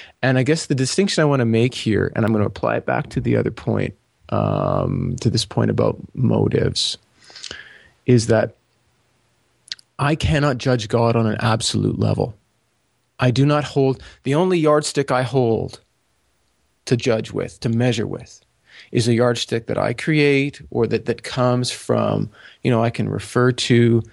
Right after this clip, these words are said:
theologians, philosophers, great thinkers, uh, great human beings, et cetera.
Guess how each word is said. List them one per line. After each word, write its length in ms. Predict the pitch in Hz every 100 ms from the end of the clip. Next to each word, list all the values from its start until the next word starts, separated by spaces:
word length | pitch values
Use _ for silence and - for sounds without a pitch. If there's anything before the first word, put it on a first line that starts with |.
| - - -
theologians, 720 | 113 113 117 110 113 107 -
philosophers, 1300 | - 113 113 113 117 120 - 107 101 - - - -
great 240 | - 113 110
thinkers, 800 | - 117 - 107 107 104 - - - - - -
uh, 340 | 113 104 98
great 240 | 104 117 113
human 220 | 117 104
beings, 320 | 107 113 110
et 80 | 104
cetera. 400 | - 117 107 107